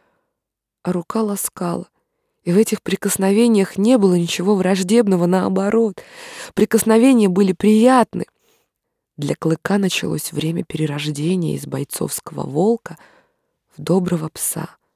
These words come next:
Он узнал, что такое любовь, и любовь все крепла, и крепла,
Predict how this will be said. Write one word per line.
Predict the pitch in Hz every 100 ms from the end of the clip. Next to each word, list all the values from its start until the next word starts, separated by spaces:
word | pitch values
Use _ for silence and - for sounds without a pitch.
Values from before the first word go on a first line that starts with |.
| _ _ _ _ _ _ _ -
Он | 180
узнал, | 190 190 233
что | 226 -
такое | - 156 - 143
любовь, | 147 139 - 170 - _ _ _ _ _ _ _
и | 165
любовь | 156 147 190
все | - -
крепла, | - - 180 220 - 165 - _ _ _ _ _ -
и |
крепла, | 180 180 208 240 - -